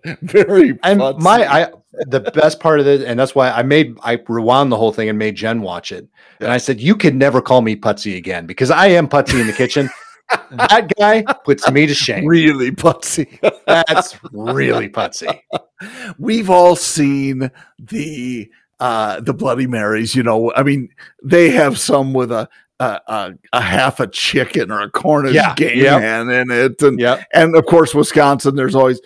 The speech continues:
Speaker 1: cheese and sausage
Speaker 2: Yep.
Speaker 1: and, you know,
Speaker 2: Bacon
Speaker 1: uh, uh,
Speaker 2: and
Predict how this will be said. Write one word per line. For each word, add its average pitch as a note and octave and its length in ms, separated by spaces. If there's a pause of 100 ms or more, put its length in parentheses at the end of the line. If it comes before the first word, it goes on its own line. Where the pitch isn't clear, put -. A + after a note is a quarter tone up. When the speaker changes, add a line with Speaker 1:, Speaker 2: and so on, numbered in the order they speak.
(200)
Speaker 1:
cheese C3+ 520
and G#2 160
sausage A#2 920
Speaker 2:
Yep. A2 220 (320)
Speaker 1:
and, A#2+ 100
you A#2+ 80
know, G2+ 160
Speaker 2:
Bacon C3 760
Speaker 1:
uh, A2+ 40
uh, F2 300
Speaker 2:
and - 60